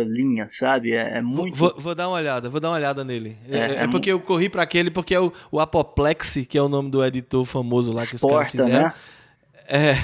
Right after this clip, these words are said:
Speaker 2: ele,
Speaker 1: Isso, né?
Speaker 2: ele já tem esse formato X M L, foi o que eu usei.
Speaker 1: Uhum.
Speaker 2: Tá, mas
Speaker 1: É.
Speaker 2: diga aí.
Speaker 1: Ah, bom, os planos futuros.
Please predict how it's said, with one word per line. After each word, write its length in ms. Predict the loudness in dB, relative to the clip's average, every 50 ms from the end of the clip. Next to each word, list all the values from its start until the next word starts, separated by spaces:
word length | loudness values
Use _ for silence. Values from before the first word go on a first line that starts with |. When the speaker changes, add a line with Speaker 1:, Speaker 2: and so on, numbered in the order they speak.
| -4 -6 -10 -12 -14 -18 -20 -16 -8 -4
Speaker 2:
ele, 140 | -2 0 2
Speaker 1:
Isso, 340 | 2 2 2 2 0 0 0
né? 40 | -2
Speaker 2:
ele 160 | -2 0 0
já 140 | 0 0 0
tem 140 | 0 0 -2
esse 80 | -2
formato 340 | 0 -2 0 2 0 0 0
X 140 | -2 -4 -2
M 180 | -2 -2 0 -2
L, 140 | -2 -2
foi 100 | -2 -4
o 40 | -4
que 120 | -2 0 -2
eu 40 |
usei. 320 | -2 -2 -4 -8 -10 -12 -14 _ _ -20 -20 -20 -20 -12 -2 0
Speaker 1:
Uhum. 320 | 2 2 2 2 -2 -2 -4 _ _ _ _
Speaker 2:
Tá, 200 | -2 0 0 0
mas 200 | -2 -6 -12 -16 -20 -20 _ _ _ _ _ _ -8 -6 -6
Speaker 1:
É. 200 | -6 -8 -8 -6
Speaker 2:
diga 220 | -6 -4 -2 -2
aí. 180 | -2 -4 -6 -8 _ -20 -20 -20 _ _ -4
Speaker 1:
Ah, 640 | -2 0 0 0 0 0 2 2 2 2 0 -2 -4 _ _ _ _ _ _ -12
bom, 300 | -2 0 0 2 0 -2 -6 _ _ _ -10
os 120 | -10 -8
planos 320 | -4 0 0 0 0 0 0
futuros. 760 | 0 -2 0 0 2 2 2 0 0 -2 -2 -2 -4 -4